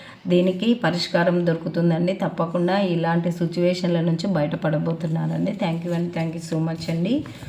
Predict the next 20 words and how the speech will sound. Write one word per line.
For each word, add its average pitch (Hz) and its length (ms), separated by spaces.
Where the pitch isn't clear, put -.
ఓం 190 240
నమః 165 180
శివాయ, 160 360
శ్రీ 160 180
మాత్రే 160 420
నమః. 165 500
ఎన్ 226 300
అనే 180 260
లెటర్ 175 460
వాళ్ళు 170 360
మీ 175 260
లైఫ్లో 170 640
ఉంటే 165 460
మీ 196 320
గురించి 170 500
ఏమనుకుంటున్నారో 165 960
వాళ్ళు, 151 680
positive 160 480
or 160 420
negative, 156 420